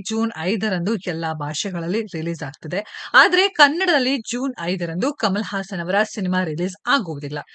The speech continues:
ಕಮಲ್ ಹಾಸನ್ ಅವರು ಕನ್ನಡಕ್ಕೆ ಮಾಡಿರುವ ಈ ಸಮಸ್ಯೆ ಬಗೆಹರಿಯುವವರೆಗೂ ಕರ್ನಾಟಕದಲ್ಲಿ ಥಗ್ ಲೈಫ್ ಸಿನಿಮಾ ಪ್ರದರ್ಶನ ಇಲ್ಲ ಎಂದು ಕೋರ್ಟ್ ಸ್ಪಷ್ಟಪಡಿಸಿದೆ. ಸ್ನೇಹಿತರೆ, ಕಮಲ್ ಹಾಸನ್ ಅವರ ಈ ಮೊಂಡುತನದ ಬಗ್ಗೆ ನಿಮ್ಗೇನ್ ಅನ್ಸುತ್ತೆ ಅನ್ನೋದನ್ನ ಕಾಮೆಂಟ್ ಬಾಕ್ಸ್ ಅಲ್ಲಿ ಕಾಮೆಂಟ್ ಮಾಡಿ.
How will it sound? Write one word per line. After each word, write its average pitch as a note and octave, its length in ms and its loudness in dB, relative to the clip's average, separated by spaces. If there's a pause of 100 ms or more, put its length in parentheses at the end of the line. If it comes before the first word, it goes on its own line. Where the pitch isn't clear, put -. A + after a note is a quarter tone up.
(200)
ಕಮಲ್ A#3+ 260 6
ಹಾಸನ್ F#4 340 4
ಅವರು D#4+ 280 4
ಕನ್ನಡಕ್ಕೆ C4 500 4
ಮಾಡಿರುವ F#3+ 440 6 (120)
ಈ A3+ 80 -4
ಸಮಸ್ಯೆ F#3 560 -2
ಬಗೆಹರಿಯುವವರೆಗೂ F3 840 -2 (300)
ಕರ್ನಾಟಕದಲ್ಲಿ C4 880 4
ಥಗ್ F#3+ 280 0
ಲೈಫ್ - 320 0
ಸಿನಿಮಾ F#3 300 0
ಪ್ರದರ್ಶನ E3+ 440 -2 (160)
ಇಲ್ಲ C#4 240 2 (120)
ಎಂದು F3 240 -2
ಕೋರ್ಟ್ G#3+ 380 0
ಸ್ಪಷ್ಟಪಡಿಸಿದೆ. D3 840 -8 (160)
ಸ್ನೇಹಿತರೆ, - 720 0 (120)
ಕಮಲ್ D#4+ 260 8
ಹಾಸನ್ F4 360 4
ಅವರ G#3 140 4 (200)
ಈ C#4 80 2
ಮೊಂಡುತನದ C4 760 2
ಬಗ್ಗೆ D#3+ 280 -4
ನಿಮ್ಗೇನ್ A3 560 2
ಅನ್ಸುತ್ತೆ D#3 320 -6
ಅನ್ನೋದನ್ನ D#3+ 280 -4
ಕಾಮೆಂಟ್ D#3+ 380 -8
ಬಾಕ್ಸ್ G3 220 -2
ಅಲ್ಲಿ A3 200 -2
ಕಾಮೆಂಟ್ F3 340 -4
ಮಾಡಿ. C#3+ 240 -12